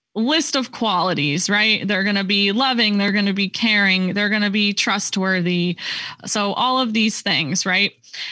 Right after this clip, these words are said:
And then it's understanding, in order for that person that has these qualities to be shown to me,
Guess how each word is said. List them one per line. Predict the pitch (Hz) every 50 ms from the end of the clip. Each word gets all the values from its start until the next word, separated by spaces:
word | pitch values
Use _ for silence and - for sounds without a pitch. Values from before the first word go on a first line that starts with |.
| - - _ -
And | 240 233 214 208 208 202 202 202 202 208 - _ _ _ _ _ _ _ _ _ _ _ _ _ _ _ _ _ _ _ _ _ _ _ _ _ _ _ _ _ _ _ _ _ _ _ _ - 208
then | 185 240 269 277 240 214 220
it's | 220 196 214 -
understanding, | 214 214 208 208 202 196 - - 214 202 196 196 196 202 202
in | 180 208
order | 214 220 240 262 277 311 302
for | - 277 240
that | 220 202 214 214 - -
person | - - - 208 196 185 - 202 180 131 147 170 208
that | 180 -
has | - - - 247 247 262 285 254
these | 269 269 254 240
qualities | - - 233 202 190 185 185 180 180 - 180 - -
to | - - 202
be | 185 196 202 190 180
shown | 185 - - - - 233 233 254 277 294 302 294
to | - - 277 247
me, | 208 190 156 123 131 208